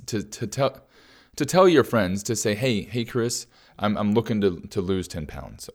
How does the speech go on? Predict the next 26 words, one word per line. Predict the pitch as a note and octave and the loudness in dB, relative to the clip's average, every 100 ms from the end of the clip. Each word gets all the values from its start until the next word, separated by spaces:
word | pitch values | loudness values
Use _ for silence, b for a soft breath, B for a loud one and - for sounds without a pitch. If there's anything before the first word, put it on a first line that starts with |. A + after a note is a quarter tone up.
| - | -10
um, | F2+ D#2+ D#2 D2 | -6 -4 -6 -8
and | F2+ | -4
I'm | E2+ E2+ | -2 0
really | F#2 G2 | 0 -2
trying | G2 F#2+ E2+ | -2 -4 -4
to | |
watch | D#2+ E2 - | -2 -4 -4
what | E2+ | -6
I | D2 | -6
eat | - A#2 - - | -4 -4 -6 -8
and | F#2 | -6
exercise. | D#2+ - - - - - b b b b b _ | -6 -8 -12 -14 -20 -20 b b b b b _
Um, | E2 D#2 D2+ D2 D2+ - - | -6 -4 -6 -8 -12 -12 -6
I'd, | F2+ | -4
I'd | - E2 | -4 0
love | F2+ F2 | 0 0
for | - | -2
you | F2+ | -4
to, | E2+ E2+ - G2+ | -4 -6 -8 -8
to | - F#2 | -4 -4
encourage | F2 - A2 A#2 A#2 | -4 -2 2 2 2
me | G#2 G#2 - | 0 0 -2
and | F#2 | -8
keep | - | -8
me | F2+ | -6
accountable." | D#2+ C#2 - - | -8 -10 -16 -20